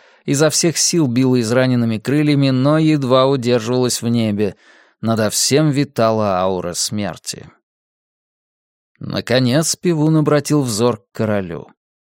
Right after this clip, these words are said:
Безупречное тело короля всё ещё одевало священное пламя, но огонь был очень слабым. А ведь когда-то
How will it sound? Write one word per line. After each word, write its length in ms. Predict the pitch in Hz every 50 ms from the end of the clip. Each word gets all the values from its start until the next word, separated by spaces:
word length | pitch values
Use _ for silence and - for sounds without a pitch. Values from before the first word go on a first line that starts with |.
| _ _ - _ _ -
Безупречное 680 | 110 113 107 120 113 - 127 131 123 - - 135 135 123
тело 280 | - - 135 135 135 131
короля 420 | - 135 131 127 127 127 135 131
всё 220 | 127 - - 131
ещё 300 | 135 135 123 - - 127
одевало 420 | 127 123 117 120 117 123 127 127 123
священное 680 | 117 - - 120 113 - - - 127 127 127 123 123 120
пламя, 540 | - - 131 139 143 127 90 73 65 - - _ _ _ - _ _
но 160 | 117 120 123
огонь 320 | 123 117 120 151 165 165 147
был 180 | 160 156 147
очень 320 | 139 139 135 - - 143 135
слабым. 560 | - - - 127 131 123 85 - - - - - _ _ _ _ _ _ _ _ _ _ _ _ _ -
А 140 | - -
ведь 200 | 101 117 110 -
когда-то 840 | - - 110 104 95 107 107 92 101 110 127 135 - - 82 69